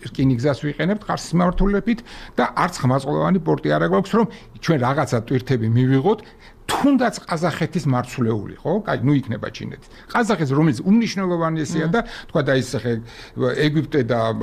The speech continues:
Speaker 1: მ, ის ქვეყნები, ხო, აფრიკის ჩრდილოეთის
Speaker 2: დიახ.
Speaker 1: ქვეყნები მარ-, მარცვლეულს იღებენ, ხო, ამას, აი, ამ, ყაზახეთის მარც-,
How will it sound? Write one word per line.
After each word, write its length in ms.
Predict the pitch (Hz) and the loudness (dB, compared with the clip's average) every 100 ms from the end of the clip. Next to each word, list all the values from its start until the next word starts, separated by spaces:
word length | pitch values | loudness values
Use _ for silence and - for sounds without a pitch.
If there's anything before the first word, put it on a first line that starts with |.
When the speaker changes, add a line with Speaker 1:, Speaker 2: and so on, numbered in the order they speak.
| 113 113 - - | -4 -4 -12 -16
Speaker 1:
მ, 560 | - 104 123 113 113 117 | -10 -6 -4 -4 -2 -4
ის 100 | 117 | -6
ქვეყნები, 460 | - 147 123 117 107 | -2 -2 0 -2 -2
ხო, 120 | - | -2
აფრიკის 400 | 156 - 151 117 | -2 -2 -4 -6
ჩრდილოეთის 520 | - 135 139 135 127 | -6 -2 2 2 0
Speaker 2:
დიახ. 40 | - | -4
Speaker 1:
ქვეყნები 360 | 147 156 180 160 - - - | -2 0 0 0 -4 -18 -6
მარ-, 240 | 131 143 151 | -2 0 2
მარცვლეულს 480 | 147 - 175 180 - | 0 2 0 2 0
იღებენ, 420 | 143 139 98 104 | 0 0 0 -6
ხო, 120 | - | -2
ამას, 300 | 175 113 98 - | -2 -2 -4 -8
აი, 160 | 123 113 | -6 -4
ამ, 80 | 98 95 - 107 107 | -4 -8 -10 -10 -10
ყაზახეთის 560 | 104 120 107 107 120 113 | -8 -6 -4 -4 -4 -6
მარც-, 180 | 101 | -6